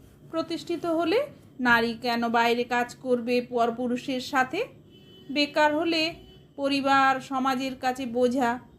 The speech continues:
অকর্মার ঢেকি। তাদের জীবনটা একটা প্রশ্নবোধক চিহ্ন মাত্র। তাদের মানিয়ে নিতে নিতে, মানায় চলতে চলতে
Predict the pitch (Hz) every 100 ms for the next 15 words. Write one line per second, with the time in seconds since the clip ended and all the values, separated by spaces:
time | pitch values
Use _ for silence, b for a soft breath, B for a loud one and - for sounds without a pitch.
0 | - - - 233 226 240 226 233 226 208
1 | 240 220 - 214 233 - - - - -
2 | - 190 185 190 196 190 202 214 240 220
3 | 214 220 208 196 196 - 226 220 233 320
4 | - - 202 175 185 180 170 170 - 202
5 | 180 202 - - B B B 320 302 311
6 | 302 302 302 302 302 294 294 294 294 294
7 | 269 302 294 294 277 269 269 285 277 277
8 | 277 269 262 269 285 269 269 285 277 269